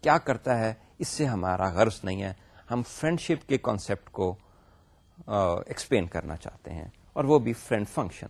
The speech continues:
کو۔ اب ہمارے پاس کوئی فنکشن ہے، void do something، کوئی گلوبل فنکشن ہے جو اس کلاس کے باہر میں ہم نے لکھا ہے، اور اس کو پیرامیٹر دے رہے ہیں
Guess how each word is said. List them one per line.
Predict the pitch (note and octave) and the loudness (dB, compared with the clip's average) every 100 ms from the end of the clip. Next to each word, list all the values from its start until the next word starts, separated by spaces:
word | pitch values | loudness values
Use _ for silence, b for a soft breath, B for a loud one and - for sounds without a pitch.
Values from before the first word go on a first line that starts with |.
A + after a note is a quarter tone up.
| - | -16
کو۔ | - - _ _ _ B B B | -20 -20 _ _ _ B B B
اب | C#3+ D3+ | -4 2
ہمارے | D#3 G3+ | 4 4
پاس | A#3+ A3+ - | 4 0 2
کوئی | G#3+ | -4
فنکشن | - C3+ - G3+ | 0 -2 0 0
ہے، | D#3+ G#2 G#2+ - b b b b G#2+ | 4 2 2 -6 b b b b 0
void | A2+ G#2 B2+ | 6 8 6
do | E3+ B2+ D3 | 0 2 2
something، | - A3+ A3+ - F#3 A#2 | 0 0 0 0 -2 0
کوئی | D#3 D3 | -2 4
گلوبل | G#3+ G#3 G3 A#2 | 6 8 4 2
فنکشن | G#2 - C#3 | -4 -4 -4
ہے | G3+ | 0
جو | G3+ | 0
اس | - | 0
کلاس | B2+ G2+ - | 2 2 2
کے | F3 | 0
باہر | F3 G#3 G#3+ | 2 2 2
میں | C#3 | 0
ہم | |
نے | A2 | -2
لکھا | F2+ F2+ - D#2+ | -2 -6 -10 -10
ہے، | D#2+ - _ _ b b b b | -10 -16 _ _ b b b b
اور | - F#3+ | -2 0
اس | - | 0
کو | G#3 | -4
پیرامیٹر | - F#3 A#3 A#3 A3 A#3 | 2 4 6 2 2 2
دے | C#3 B2 A#2+ | 4 4 4
رہے | D3 | 2
ہیں | C#3+ G2+ G#2+ | 2 0 -2